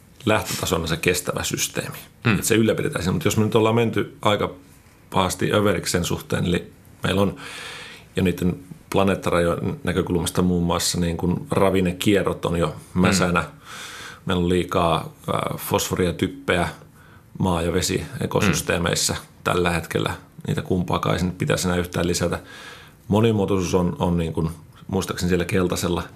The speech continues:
Speaker 1: jos
Speaker 2: Se
Speaker 1: ei
Speaker 2: taisi olla tuntematon luokituksessa.
Speaker 1: Okei. No siellä, siellä oli pari niitä
Speaker 2: Joo.
Speaker 1: monimuotoisuuden tasoja muistaakseni,
Speaker 2: Joo.
Speaker 1: niin se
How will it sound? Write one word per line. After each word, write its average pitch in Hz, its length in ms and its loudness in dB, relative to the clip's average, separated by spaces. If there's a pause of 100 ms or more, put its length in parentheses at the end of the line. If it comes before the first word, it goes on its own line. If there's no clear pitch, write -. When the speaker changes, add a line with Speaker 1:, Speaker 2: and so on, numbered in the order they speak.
(1200)
Speaker 1:
jos - 140 -4
Speaker 2:
Se 123 60 2
Speaker 1:
ei - 40 0
Speaker 2:
taisi - 160 2
olla 101 160 2
tuntematon 78 720 0 (760)
luokituksessa. - 720 0
Speaker 1:
Okei. 90 340 2 (160)
No 98 100 -2
siellä, 98 200 2
siellä 101 220 2
oli - 80 -8 (140)
pari 104 260 4
niitä 80 280 -2 (100)
Speaker 2:
Joo. 92 80 4
Speaker 1:
monimuotoisuuden 85 580 0
tasoja 90 340 2
muistaakseni, 85 600 0
Speaker 2:
Joo. 87 60 0
Speaker 1:
niin - 280 0
se - 140 0